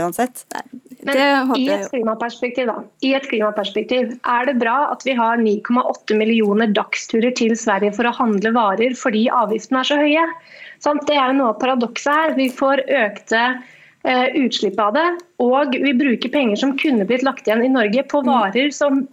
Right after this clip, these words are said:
Speaker 3: uansett blir kjøpt. Og det er paradokset med dette, og
Speaker 1: Men
Speaker 3: det er poenget med at hvorfor man bør senke avgiftene.
Speaker 1: Men Bruflot,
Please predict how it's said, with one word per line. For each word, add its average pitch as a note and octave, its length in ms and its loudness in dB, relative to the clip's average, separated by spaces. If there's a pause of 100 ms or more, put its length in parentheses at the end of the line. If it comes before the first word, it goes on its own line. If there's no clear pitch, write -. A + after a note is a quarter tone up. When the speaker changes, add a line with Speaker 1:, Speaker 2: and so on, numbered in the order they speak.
(180)
Speaker 3:
uansett D4+ 420 -2
blir D#4 100 0
kjøpt. - 460 -4
Og B3+ 140 2
det D4+ 120 2
er C#4+ 140 0
paradokset A#3+ 500 -2
med G#3 100 0
dette, G#3 240 -2
og C#4+ 60 4
Speaker 1:
Men A#3 100 2
Speaker 3:
det D4+ 140 2
er D4 120 2
poenget G#3+ 380 0
med G#3+ 120 2
at G#3+ 100 -2
hvorfor G3+ 220 -4
man G#3 180 2
bør G#3+ 100 2
senke G3+ 400 -2
avgiftene. G3 500 -2 (260)
Speaker 1:
Men D#4 140 2
Bruflot, C#4 380 0